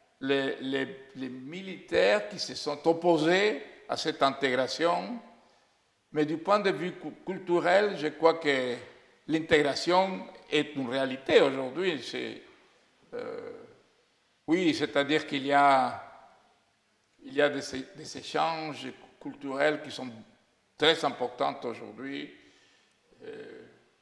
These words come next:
parmi les, les, les différents pays latino-américains. Et les, les, et en général, je dirais que les écrivains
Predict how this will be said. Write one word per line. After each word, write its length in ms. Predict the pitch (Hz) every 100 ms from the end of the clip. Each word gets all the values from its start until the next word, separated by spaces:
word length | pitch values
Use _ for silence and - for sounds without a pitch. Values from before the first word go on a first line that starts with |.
| _ _
parmi 360 | - 131 139 139
les, 200 | 131 123
les, 320 | 117 117 117
les 240 | 117 117 117
différents 520 | 127 - 139 131 131
pays 320 | - 127 127
latino-américains. 1080 | 123 117 127 120 117 113 110 131 147 147 143 147 - _ _ _ _ _ _ _ _
Et 120 | - 202
les, 400 | 196 151 139 127
les, 220 | - - - _ _ _ _ _ _ _ _ _
et 280 | - 156 - - _ _ -
en 160 | 185
général, 640 | 156 180 160 147 170 202 143
je 100 | 151
dirais 460 | 139 147 160 165
que 380 | 160 139 127 117 110 - _ _ _ _ -
les 300 | 151 170 180
écrivains 760 | - 156 151 151 190 214 262